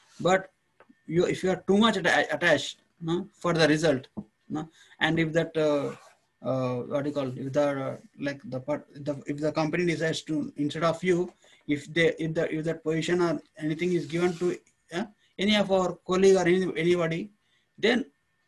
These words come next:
there is a good chance that we get disappointed. Hmm? So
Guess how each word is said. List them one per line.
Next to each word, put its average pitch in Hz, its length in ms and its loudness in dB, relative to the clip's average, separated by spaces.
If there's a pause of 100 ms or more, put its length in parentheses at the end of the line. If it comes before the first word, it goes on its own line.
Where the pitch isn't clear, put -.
(220)
there 190 160 2
is 208 80 6
a 196 60 2
good 214 140 4
chance 214 180 2
that 220 160 2
we 196 80 0
get 175 160 2
disappointed. 151 600 0 (680)
Hmm? 160 120 -10 (640)
So 240 400 6